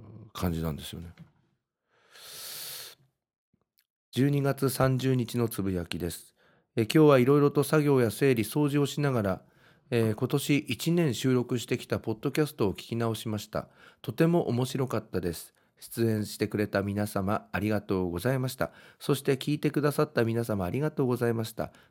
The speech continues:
このところリスナー数が増えております。え、新年最初のアップは一月一日火曜日の朝七時になります。昨年最初の放送、あ、え、新年最初の放送になります。ゲストは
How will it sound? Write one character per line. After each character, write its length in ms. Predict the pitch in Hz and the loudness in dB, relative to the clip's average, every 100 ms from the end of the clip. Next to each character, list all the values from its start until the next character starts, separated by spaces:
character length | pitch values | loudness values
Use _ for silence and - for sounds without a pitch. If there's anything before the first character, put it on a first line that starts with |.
| _ | _
こ 120 | 110 | -4
の 80 | 98 | -2
と 100 | 92 | -2
こ 120 | 95 | 0
ろ 100 | 90 | 0
リ 100 | 92 | -4
ス 160 | - 131 | -6 -4
ナ 120 | 135 | -4
ー 40 | |
数 180 | 131 120 | -4 -4
が 100 | 104 - | -4 -2
増 80 | 156 | -2
え 60 | |
て 120 | - | -2
お 40 | 85 | -4
り 80 | 71 | -4
ま 120 | - | -10
す。 180 | - _ _ _ _ _ _ _ _ | -14 _ _ _ _ _ _ _ _
え、 80 | 110 | -2
新 180 | - 180 | 2 4
年 160 | 165 135 | 4 4
最 200 | 139 135 | 2 2
初 100 | 143 | 2
の 120 | 143 | 0
ア 40 | |
ッ 40 | 139 | 0
プ 140 | 123 | 2
は 100 | 110 | 2
一 200 | 107 135 | 4 2
月 340 | 131 127 - | 2 2 0
一 100 | 123 | 2
日 200 | 120 117 | 0 -2
火 160 | - 110 | -2 2
曜 200 | 117 104 | 4 2
日 60 | 92 | 0
の 180 | 87 | -2
朝 240 | 101 - 92 | -4 -4 -8
七 240 | - 110 | -8 -6
時 80 | 113 | -4
に 80 | 95 | -4
な 120 | 82 | -4
り 80 | 76 | -6
ま 140 | 69 | -8
す。 180 | - - _ - - | -10 -16 _ -20 -12
昨 260 | - 110 131 | -4 0 0
年 180 | 127 120 | 0 0
最 200 | 117 143 | 2 2
初 140 | 151 | 2
の 100 | 160 | 2
放 180 | 147 147 | 2 2
送、 280 | - 147 - | 2 2 2
あ、 160 | - - - _ - | -2 -4 -12 _ -4
え、 80 | 104 | -2
新 260 | - 156 | 2 2
年 140 | 135 110 | 2 2
最 220 | 123 160 | 2 2
初 100 | 196 | 4
の 100 | 190 | 4
放 200 | 170 147 | 4 4
送 180 | 135 113 | 2 0
に 80 | |
な 80 | 95 | -2
り 100 | 82 | -4
ま 140 | 69 67 | -6 -10
す。 160 | - _ | -14 _
ゲ 120 | 107 | -4
ス 100 | 110 | -2
ト 100 | - | 0
は 220 | 98 107 | 0 0